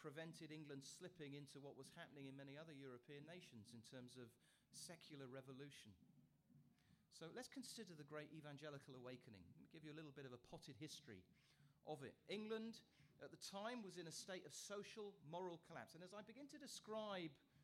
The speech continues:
the state of England, you may find little bells going off of recognition and familiarity, 'cause in many ways our own condition as a culture reflects many of the conditions that we find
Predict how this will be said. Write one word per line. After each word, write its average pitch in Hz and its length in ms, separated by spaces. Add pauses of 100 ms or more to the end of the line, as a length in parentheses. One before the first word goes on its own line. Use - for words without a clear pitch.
(260)
the 160 60
state 175 340
of 151 80
England, 120 560
you 170 160
may 190 240
find 208 320
little 247 320
bells 170 400
going 123 240
off 131 240 (480)
of 147 80
recognition 165 640 (220)
and 117 160
familiarity, 147 720 (160)
'cause 143 140
in 156 180
many 240 240
ways 131 480
our 143 240
own 175 320 (1120)
condition 160 560 (640)
as 123 100
a 139 60 (100)
culture 135 640
reflects 151 580
many 180 480
of 139 80
the 139 100
conditions 110 640
that - 120
we 117 100
find 113 540